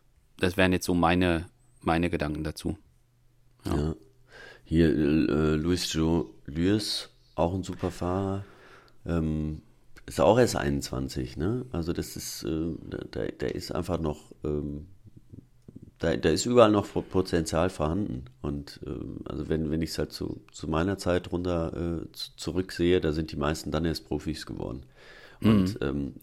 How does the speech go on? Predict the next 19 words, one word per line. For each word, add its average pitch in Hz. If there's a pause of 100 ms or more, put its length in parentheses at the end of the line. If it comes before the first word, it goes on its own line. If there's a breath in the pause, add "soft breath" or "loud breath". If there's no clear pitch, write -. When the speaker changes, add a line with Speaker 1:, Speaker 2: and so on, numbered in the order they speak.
Speaker 2:
ich 69
meine, 73
natürlich 92
hat -
sich -
viele -
schon 80
geändert, 82
die 76
trainieren 85
ganz 82
anders 82
als, -
als -
wir 80
früher, 85
ne? 80
Die 78
sind 76